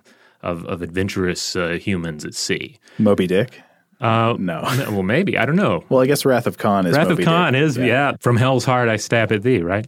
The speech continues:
Speaker 2: Yeah.
Speaker 1: But it's, it's more difficult with linear acceleration because you have to, you have to take that concept of an Earth vessel and you really have to, uh, literally turn it on its side. You have to think instead of a ship going from port to port and stopping,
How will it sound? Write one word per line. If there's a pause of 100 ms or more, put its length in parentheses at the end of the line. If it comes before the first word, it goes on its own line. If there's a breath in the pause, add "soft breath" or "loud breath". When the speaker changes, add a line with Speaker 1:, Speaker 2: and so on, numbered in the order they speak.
(100)
Speaker 2:
Yeah. (320 loud breath)
Speaker 1:
But
it's,
it's
more
difficult
with
linear
acceleration
because
you
have
to,
you
have
to
take
that
concept
of
an
Earth (120)
vessel
and
you
really
have
to, (300)
uh, (280)
literally
turn
it
on
its
side. (260 loud breath)
You
have
to
think
instead
of
a
ship
going
from
port
to
port
and
stopping,